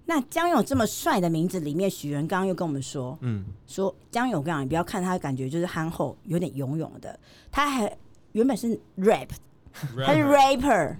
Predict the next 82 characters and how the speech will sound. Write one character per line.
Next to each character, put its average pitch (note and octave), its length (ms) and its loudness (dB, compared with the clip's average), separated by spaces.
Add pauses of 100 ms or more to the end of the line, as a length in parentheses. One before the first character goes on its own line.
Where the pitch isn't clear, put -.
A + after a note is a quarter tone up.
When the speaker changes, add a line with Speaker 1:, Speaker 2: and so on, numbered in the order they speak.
(160)
Speaker 2:
对， G2+ 220 -2
我 F#2+ 100 -4
原 G#2 160 -2
本 A#2 160 -4
是 - 80 -12
唱 A2 220 -4
饶 F#2 160 -4
舌 G2+ 180 -8
的。 - 140 -12 (100)
Speaker 1:
是， C4 360 -2
那 D4+ 240 2
Speaker 2:
对。 - 100 -4 (180)
Speaker 1:
这 E4+ 140 -6
件 E4+ 120 2
事 D#4+ 120 -4
情， G3 140 0
我 D3+ 80 2
觉 E3+ 120 2
得， F#3+ 240 6 (280)
我 D#3+ 140 -2
觉 G#3 120 0
得 A#3+ 60 0
以 G3+ 120 -2
许 D3 200 -6
愿 C#3 120 -4
这 G3+ 60 -2
样 D3 160 0
说， D#3+ 200 -2
完 C#3+ 160 0
全 D3 140 -4
没 D#3 80 -2
有 D3 80 -4
说 C#3+ 240 -4
服 A#2+ 240 -12
力， C#3 220 -10 (120)
Speaker 2:
<laughs> C#3+ 160 -2
Speaker 1:
因 C#4 80 2
为 D4 60 6
我 B3 80 4
刚 A#3 140 2
刚 B3+ 60 -2
看 B3+ 160 -2
到 G#3 140 2
你 C#3+ 280 -2
不 E3+ 160 -4
是 G3+ 180 -6
拿 D#3+ 200 -2
麦 D#3 180 -2
克 C#3+ 180 -6
风， C#3 320 -4
你 D3 60 -4
刚 G3+ 160 0
刚 G#3 100 -2
拿 D#3 200 -2
的 D3+ 60 -4
是 D#3+ 320 -4 (140)
相 E3 380 0
机 C#3 380 -6
Speaker 2:
稳-， A#2 100 -2
对。 G#2+ 60 -4 (260)
Speaker 1:
跟 A3+ 140 2
稳 E3+ 200 4
定 D3 220 0
器。 C3+ 280 -8 (100)
Speaker 2:
对。 G2 220 -4
Speaker 1:
那 C4+ 120 0
你 F#3+ 100 0
要 F3+ 80 2
不 F#3 40 2
要 F#3 100 2
给 F3 200 -6
我， D#3+ 180 -4
我 F3 120 0
觉 A#3 100 4
得 A#3+ 60 0
你 D#3+ 80 0
要 F3 180 0
就 E3+ 140 -6
是 F3 140 0
秀 C#3 260 -4
一 C3 60 -10
段， C3+ 160 -6